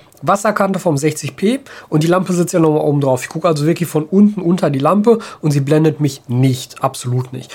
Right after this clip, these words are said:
Klar, man kann immer so weit runtergehen, bis sie irgendwann blendet, aber da hat Skylight eigentlich schon ganz gut was eingebaut. Das ist ja bei der Hyperspot noch viel, viel krasser.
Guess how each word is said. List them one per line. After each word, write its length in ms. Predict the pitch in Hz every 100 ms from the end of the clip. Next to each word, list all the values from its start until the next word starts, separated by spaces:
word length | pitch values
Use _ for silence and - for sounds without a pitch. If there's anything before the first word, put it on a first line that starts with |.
| - -
Klar, 280 | 175 196
man 160 | 185 151
kann 140 | 160
immer 200 | 170 170 160
so 100 | 160
weit 160 | 160
runtergehen, 420 | 143 156 160 139 135
bis 140 | 175
sie 140 | 180
irgendwann 320 | 170 165 160 147
blendet, 340 | 156 160 156 - - -
aber 200 | 135 139
da 200 | 139 139
hat 120 | 143
Skylight 440 | - 139 135 139 135
eigentlich 260 | 135 139
schon 160 | 147 135
ganz 220 | 131 127
gut 160 | 143 135
was 140 | 127
eingebaut. 480 | 135 143 123 131 131 - - -
Das 160 | 143
ist 80 | 165
ja 80 | 160
bei 160 | 147
der 140 | 143 131
Hyperspot 440 | 156 175 - 165
noch 120 | 151
viel, 140 | 139 147
viel 140 | -
krasser. 420 | - 127 - 131